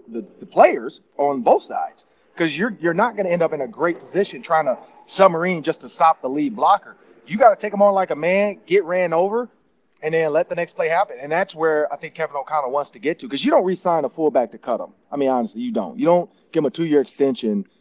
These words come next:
just to cut him. Now, unless he sucks in training camp, which he's not. Um, so that, that bodes well, bodes well for, uh, what they're trying to do. You know, they're trying to,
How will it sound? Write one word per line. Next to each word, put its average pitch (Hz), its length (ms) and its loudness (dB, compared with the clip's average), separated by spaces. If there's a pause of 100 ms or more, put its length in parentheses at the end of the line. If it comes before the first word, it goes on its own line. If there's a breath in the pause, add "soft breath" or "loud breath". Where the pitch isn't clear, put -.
(140)
just 135 240 -2
to 113 80 -8
cut 139 240 2
him. 98 100 -8
Now, 156 160 6
unless 175 240 2
he 135 160 -10
sucks - 400 -2
in 117 140 -8
training 208 320 0
camp, 120 200 -4
which 170 140 -8
he's 160 160 -6
not. 127 340 -2 (480 soft breath)
Um, 139 480 4
so 147 300 2
that, 139 340 -2
that 165 200 0
bodes 190 240 0
well, 180 320 2
bodes 156 360 2
well 147 280 0
for, 143 360 -2
uh, 135 200 0
what 151 160 0
they're 160 120 -4
trying 165 200 -4
to 127 60 -8
do. 131 260 -10 (120)
You 135 120 -4
know, 123 140 0
they're 139 140 -2
trying 147 400 -4
to, 139 200 -2